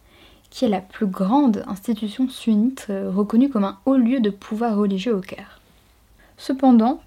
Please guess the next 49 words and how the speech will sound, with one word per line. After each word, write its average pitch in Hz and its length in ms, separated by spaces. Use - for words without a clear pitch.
peu 302 120
de 285 80
temps 285 200
après 247 180
son 233 180
arrivée, 208 360
le 240 100
grand 226 380
imam 208 340
meurt, 208 380
et 247 320
s'ensuit 269 320
alors 349 280
une 226 340
lutte 226 280
féroce 240 640
entre 220 240
pouvoir 294 520
religieux 226 400
et 247 40
sûreté 262 420
de 233 40
l'État 214 320
dans 233 140
le 208 100
choix 269 320
du 220 100
futur 247 460
grand 220 340
imam. 202 280
Adam 262 240
se 349 140
retrouve 233 500
contre 320 320
son 247 200
gré 240 200
pris - 320
au 262 80
piège 269 380
dans 208 100
ce 202 120
conflit, 240 520
forcé - 300
à 311 80
devenir 240 420
une 214 140
taupe 254 280
de 214 100
l'État. 202 320